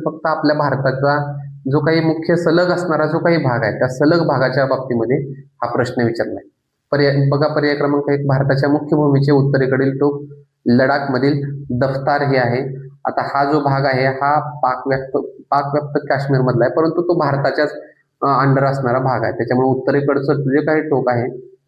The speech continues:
हे लडाखमधील दफ्तार आहे, हे बरोबर आहे. आपल्याला विचारलंय चुकीचं. दुसरा पर्याय बघ-, बघा, भारताच्या मुख्य भूमीचे दक्षिणेकडील टोक तमिळनाडूमधील कन्याकुमारी आहे.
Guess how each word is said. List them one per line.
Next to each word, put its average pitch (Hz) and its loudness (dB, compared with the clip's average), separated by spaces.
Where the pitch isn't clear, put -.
हे 135 2
लडाखमधील 120 0
दफ्तार 120 -2
आहे, 117 -2
हे - -6
बरोबर 120 2
आहे. 117 -2
आपल्याला 120 2
विचारलंय 120 0
चुकीचं. 120 -2
दुसरा 139 0
पर्याय 139 2
बघ-, 139 0
बघा, 139 2
भारताच्या 147 0
मुख्य 170 0
भूमीचे 156 2
दक्षिणेकडील 143 0
टोक 143 -2
तमिळनाडूमधील 147 2
कन्याकुमारी 139 2
आहे. 110 -4